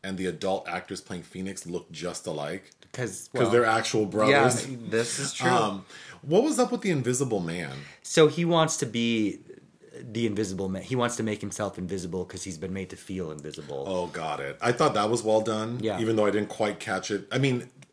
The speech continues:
Speaker 1: that, that's very obvious, so I think that's why I didn't think that, but it makes sense.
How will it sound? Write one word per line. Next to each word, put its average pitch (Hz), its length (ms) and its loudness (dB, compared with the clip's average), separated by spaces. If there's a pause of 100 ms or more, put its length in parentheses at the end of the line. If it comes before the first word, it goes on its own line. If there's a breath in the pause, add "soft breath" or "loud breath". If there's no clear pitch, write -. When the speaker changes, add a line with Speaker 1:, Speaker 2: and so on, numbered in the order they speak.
(160)
Speaker 1:
that, 131 360 -2
that's 147 180 4
very 156 180 6
obvious, 113 500 2
so 113 100 2
I 95 40 0
think 104 200 -4
that's 95 160 -4
why 92 140 0
I 87 40 0
didn't 85 420 -6
think 82 200 -8
that, 107 380 -6
but 92 120 -4
it 87 80 -2
makes 82 260 -6
sense. 80 320 -12